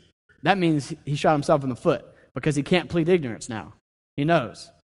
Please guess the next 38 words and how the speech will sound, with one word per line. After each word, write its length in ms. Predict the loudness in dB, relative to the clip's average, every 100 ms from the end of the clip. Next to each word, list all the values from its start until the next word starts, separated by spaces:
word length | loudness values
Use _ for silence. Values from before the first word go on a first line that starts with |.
| _ -6
right? 140 | -4
It's 80 | -2
kinda 220 | 0 2
nice 260 | 2 2 2
when 80 |
you 60 | -2
get 80 | -2
in 60 |
trouble 220 | 0 -2 -2
for 60 |
something 300 | -4 -4 -4
and 120 | -4
you 60 | -4
can 140 | -6
kinda 160 | -6 -4
get, 340 | -2 -4 -4
get 100 | -4
away 280 | -4 -2 -2
with 160 | -2 -4
it, 160 | -6
like, 140 | -8 -6
"Oh, 100 | -4
I 100 | -4
didn't 180 | -4 -8
know, 140 | -10
I'm 120 | -10
sorry." 220 | -10 -10 -10
I'm 320 | -16 _ -10
like, 120 | -4
"All 80 | -2
right, 80 | -2
well, 60 |
just 120 | -6
don't 140 | -10 -8
let 80 | -6
it 60 |
happen 240 | -6 -6 -8
again." 340 | -8 -8 -10